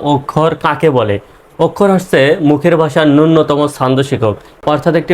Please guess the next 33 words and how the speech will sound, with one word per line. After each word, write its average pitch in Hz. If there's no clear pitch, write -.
ওয়ার্ড 156
বা 165
শব্দকে 135
যতটুকু 156
অংশে 143
ভেঙে 127
একবারেই 139
উচ্চারণ 139
করা 120
যায় 120
ততটুকু 143
অংশকে 131
বলা 127
হয় 175
এক 139
একটি 147
সিলেবল 143
বা 127
অক্ষর। 127
বিষয়টা 175
আরও 160
একটু 180
আমরা, 165
আহ, 135
সহজ 147
করি। 147
মুখের 160
ভাষার 185
ন্যূনতম 175
ছন্দ 143
শিক্ষকটা 127
আবার 117
কি, 110